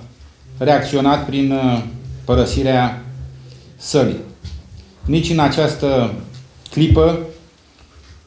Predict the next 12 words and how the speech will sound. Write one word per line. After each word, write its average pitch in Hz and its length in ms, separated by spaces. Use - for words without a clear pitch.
nu-mi 147 240
vine 160 240
să 143 200
cred 170 360
că 143 280
președintele 135 680
țării, 151 560
venit 135 400
în 170 120
Parlament, 143 640
trebuia 160 380
să 147 460